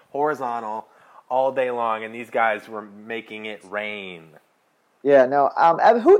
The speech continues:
Speaker 2: you know, you were talking, talking about your caddy that day out at Troon. I mean, that guy took some good pictures of you. If some of the listeners have not <laughs> seen the footage of you out at Troon or the videos, it's
Speaker 1: Hmm.
Speaker 2: unbelievable. You were tipping your ha-, hat to the crowd there on eighteen. I don't know how many people were around the green, but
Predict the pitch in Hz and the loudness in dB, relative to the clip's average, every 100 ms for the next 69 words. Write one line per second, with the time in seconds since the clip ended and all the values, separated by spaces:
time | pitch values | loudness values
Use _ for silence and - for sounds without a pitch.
0 | 208 214 190 220 190 175 165 - 156 147 | 4 2 4 4 4 6 4 2 2 4
1 | 143 117 110 - 131 135 135 107 98 110 | 4 2 0 0 6 8 8 4 2 2
2 | 101 98 95 - 110 101 - - 143 123 | 2 2 -4 2 4 4 -2 0 2 4
3 | 123 151 339 370 269 214 - 123 151 147 | 4 4 6 4 4 2 2 2 4 4
4 | - 175 - 131 110 120 110 - - - | 2 2 4 2 6 6 6 0 -18 -4
5 | - - 185 156 151 151 147 123 123 139 | 0 4 6 8 6 4 -4 -2 2 2
6 | 131 - - 180 147 - 160 165 120 131 | 2 -2 -4 -4 -4 0 4 4 4 2
7 | 147 139 120 120 90 - 160 131 110 107 | 6 8 6 4 0 0 2 4 2 4
8 | 117 180 202 87 71 - _ _ 135 240 | 6 8 8 6 0 -8 _ _ 0 4
9 | 180 165 208 294 196 120 135 147 143 - | 6 4 2 2 4 6 4 4 0 -4
10 | _ _ - - 165 151 135 110 131 - | _ _ 2 2 4 4 4 6 2 0
11 | - 139 147 - 123 - 131 135 143 135 | 2 6 6 4 -2 0 4 6 6 6
12 | 147 143 135 143 147 143 208 185 143 151 | 4 6 4 2 2 6 6 8 6 4
13 | 139 151 135 127 123 135 123 110 156 165 | 0 0 2 4 6 4 2 2 2 2
14 | 110 98 | 2 2